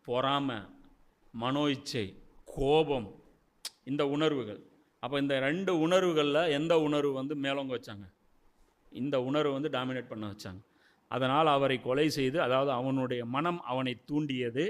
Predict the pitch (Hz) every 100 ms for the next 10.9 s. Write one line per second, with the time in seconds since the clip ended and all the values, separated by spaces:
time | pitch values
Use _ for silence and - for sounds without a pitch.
0 | - _ _ _ - 113 127 131 151 127
1 | 123 139 113 117 135 135 117 135 120 117
2 | 127 160 139 143 135 120 113 113 107 143
3 | 107 101 92 - _ _ _ _ - -
4 | 151 131 156 175 160 170 170 156 175 147
5 | 160 165 175 156 131 123 117 107 98 -
6 | _ - - - - 151 147 127 92 -
7 | _ - - 120 143 131 127 131 - -
8 | 175 147 151 160 147 156 156 143 135 156
9 | 139 147 143 131 151 135 143 160 160 139
10 | 131 156 139 147 143 131 135 127